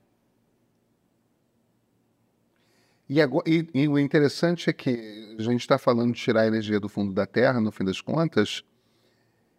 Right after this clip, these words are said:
é, a grande dificuldade eram técnicas de perfuração, né? Você conseguir, e, e, e, e parece que tá tendo um avanço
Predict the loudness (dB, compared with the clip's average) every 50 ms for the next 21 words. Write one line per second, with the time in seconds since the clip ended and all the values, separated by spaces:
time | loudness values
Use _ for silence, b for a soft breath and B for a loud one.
0 | _ _ _ _ 0 2 4 4 4 2 2 2 0 0 -2 -2 -4 -6 -6 -4
1 | -4 -2 2 4 4 4 4 2 0 -2 -2 -4 -4 -6 -4 -4 -4 -2 2 4
2 | 4 2 2 0 0 0 0 0 -2 -4 -2 0 2 2 2 2 0 -2 -2 -2
3 | -2 -4 -2 0 0 0 0 0 -2 0 -2 -2 0 0 0 0 0 0 0 0
4 | 2 2 2 0 0 -2 -2 -4 -6 -6 -8 -4 -4 -4 -2 -2 -2 -2 0 -2
5 | -2 0 2 2 2 2 2 0 0 -2 -6 _ _ _ _ _ _ _ _ _
6 | _ _ _ _ _ _ _ _ _ _ _ _ _ _ _ -2 -2 0 0 0
7 | 0 0 0 -2 -4 -6 -8 -10 -8 -6 -4 -4 -2 0 0 0 0 0 -2 -6
8 | -2 0 2 4 6 6 4 4 0 -6 -6 -6 -6 -2 0 0 0 -2 _ 0
9 | 2 2 2 0 0 2 2 2 2 2 2 2 2 2 0 -2 -4 -6 -4 -4
10 | -4 -4